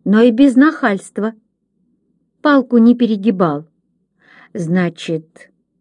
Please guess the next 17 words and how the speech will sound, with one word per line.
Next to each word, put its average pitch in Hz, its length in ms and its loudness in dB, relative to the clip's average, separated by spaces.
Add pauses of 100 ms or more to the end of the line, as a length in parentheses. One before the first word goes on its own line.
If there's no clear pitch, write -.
(140)
если 185 400 -4
честно 175 520 -4
говорить, 170 720 -4 (680)
побаивался. 165 1000 -4 (1000)
Но 196 260 0
тут 302 380 -4
Кирилл 240 520 2 (460)
разозлился. 196 920 -4 (720)
На 202 140 -2
себя 180 580 -2 (480)
и 190 80 -4
на 190 140 -2
Чирка. 185 580 -4 (1040)
«Я 226 320 0
перед 220 340 -4
тобой, 226 320 2
Чирок, 233 580 0